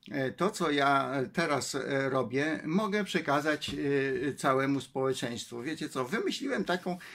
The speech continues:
e, fajną, mm, e, e, sytuację, gdzie, no, ja jestem troszkę starszej daty i kiedyś była taka zabawa, e, wysyłało się dziesięć pocztówek do,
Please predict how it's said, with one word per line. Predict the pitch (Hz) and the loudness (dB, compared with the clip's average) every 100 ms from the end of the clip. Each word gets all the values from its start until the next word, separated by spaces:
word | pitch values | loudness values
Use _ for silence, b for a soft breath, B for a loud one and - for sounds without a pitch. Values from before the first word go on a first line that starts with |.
| B B B | B B B
e, | 156 156 160 - | 4 4 4 2
fajną, | 170 170 156 | 2 4 4
mm, | 151 135 156 135 | 2 0 -4 0
e, | 156 147 143 135 135 B B B | 2 2 2 -2 -8 B B B
e, | - 135 135 135 | -2 2 2 0
sytuację, | - 156 147 135 139 147 - 147 143 135 | -2 0 2 4 2 0 0 2 2 0
gdzie, | 135 98 151 143 139 | -6 -2 2 2 2
no, | 143 139 123 113 135 147 147 | 0 0 -4 -6 -4 0 4
ja | 156 | 6
jestem | 156 143 151 | 4 4 0
troszkę | 143 143 156 | 0 -2 -2
starszej | 139 156 147 143 127 | 0 0 2 0 2
daty | 151 175 135 131 | 0 2 0 0
i | 131 131 | -2 -2
kiedyś | 175 196 208 | 2 2 4
była | 175 175 | 4 4
taka | 175 165 160 | 4 0 -2
zabawa, | 131 147 139 165 135 135 117 B B B B _ | 2 4 8 8 6 2 0 B B B B _
e, | 143 147 139 139 | 0 2 2 2
wysyłało | 143 135 147 156 160 156 | 0 2 4 6 6 4
się | 156 127 | 0 -2
dziesięć | 156 160 143 | 0 0 0
pocztówek | - 147 - - 185 143 135 117 | 0 -2 -4 4 4 4 0 0
do, | 139 135 135 135 | 2 2 2 0